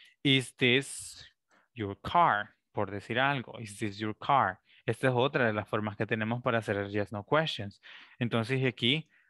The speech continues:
ah, alguien puede contestar, "Yes, it is", para el caso del pasado, del presente. "Yes, it is".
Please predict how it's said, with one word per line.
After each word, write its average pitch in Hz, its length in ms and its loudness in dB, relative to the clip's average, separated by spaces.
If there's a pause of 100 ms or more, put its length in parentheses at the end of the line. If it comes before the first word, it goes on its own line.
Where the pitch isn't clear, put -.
ah, 113 340 4
alguien 113 300 0
puede 113 240 2
contestar, 120 560 0
"Yes, 107 600 0 (800)
it 151 160 4
is", 135 260 4
para 98 200 -2
el 95 80 -10
caso 107 300 -2
del 113 140 0
pasado, 113 360 -2
del 110 180 -4
presente. 131 480 -6 (160)
"Yes, - 600 -4 (760)
it 143 160 0
is". - 920 -6